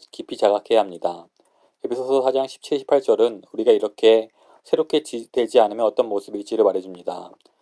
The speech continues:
그러므로 내가 이것을 말하며 주 안에서 증언하노니 이제부터 너희는 이방인이 그 마음에 허망한 것으로 행함같이 행하지 말라. 그들의 총명이 어두워지고 그들 가운데 있는 무지함과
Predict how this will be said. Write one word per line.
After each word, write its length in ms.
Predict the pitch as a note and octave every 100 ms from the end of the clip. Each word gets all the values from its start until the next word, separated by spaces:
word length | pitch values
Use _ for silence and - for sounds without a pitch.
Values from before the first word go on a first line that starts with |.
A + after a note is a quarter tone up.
| _ _
그러므로 260 | - C#3 C#3
내가 160 | C3 B2+
이것을 300 | A#2+ B2+ A#2+
말하며 440 | G#2 G#2 G#2+ A2
주 180 | - A2
안에서 240 | G#2+ G#2
증언하노니 840 | - G#2+ G#2 G2+ F#2 F#2+ G2+ F#2+ _ _ _ _ -
이제부터 280 | B2+ C3+
너희는 280 | B2+ A#2 B2
이방인이 500 | G#2+ A2+ A2 A2 A#2
그 100 | A2 G#2
마음에 300 | G#2 G#2 A2+
허망한 420 | - C3+ C3 C3
것으로 320 | A2 - B2
행함같이 540 | A#2+ A2+ F#2+ - -
행하지 260 | A#2+ A2+ A2+
말라. 420 | F#2+ F2+ F2+ F2+ - _ _ _ _ _
그들의 240 | C3 C#3
총명이 400 | C#3 D3 D3 C#3+
어두워지고 800 | A2 G2+ A2+ A2 G2 F#2+ G#2 G2+
그들 200 | G#2 G#2
가운데 360 | G#2+ G#2 G2+ G2+
있는 260 | G2+ A2
무지함과 840 | G2 F#2 - G2+ F#2 - F#2 F#2